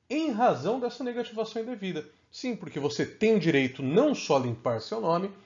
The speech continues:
como a ser indenizado a título de dano moral. Então, a-, assista o vídeo até o final, porque eu vou dar detalhes sobre como funciona todo o procedimento pra que você, ah, limpe seu nome e seja indenizado. E vamos começar vendo, então,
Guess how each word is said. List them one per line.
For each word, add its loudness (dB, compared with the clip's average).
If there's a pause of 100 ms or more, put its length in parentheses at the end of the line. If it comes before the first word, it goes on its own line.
(240)
como 6
a 6
ser 2
indenizado 6 (240)
a -2
título -4
de -8
dano 2
moral. 2 (380)
Então, 0 (260)
a-, 0
assista -6
o -2
vídeo -4
até -4
o 0
final, -4
porque -8
eu -2
vou -4
dar -6
detalhes 2
sobre -10
como -4
funciona -6 (400)
todo 6
o -12
procedimento -10
pra -8
que -18
você, -12 (400)
ah, -8
limpe 2
seu 0
nome 2
e -6
seja 2
indenizado. -4 (340)
E -6
vamos 4
começar 0
vendo, 0
então, -2